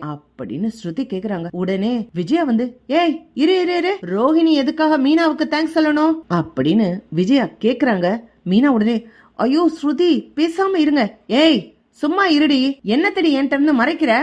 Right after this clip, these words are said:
என்ன நினைச்சுக்கிட்டு இருக்க? இது குடும்பம் நினைச்சியா, என்ன நினைச்ச? பொய் பித்தலாட்டம்லாம் பண்ண ஆரம்பிச்சிட்டீங்களா?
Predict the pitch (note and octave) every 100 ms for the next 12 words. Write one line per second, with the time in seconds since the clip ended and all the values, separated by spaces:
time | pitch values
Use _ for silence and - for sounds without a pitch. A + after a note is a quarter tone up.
0 | D#4+ - _ _ - A#3 G#4+ A4 F4 D#4+
1 | C#4+ B3 G#3+ F3+ - _ _ A3+ A3 A3+
2 | B3 C#4+ F4+ F4+ D#4 B3+ A#3 A#3 D4 E4
3 | C#4 G4+ F#4 B3+ B3 G3 E3 A#3 B3+ C4+
4 | D#4+ D#4 D#4 E4 D4+ D4 D#4 D4+ C#4+ D4+
5 | C#4 B3+ A#3+ B3 F#3+ F3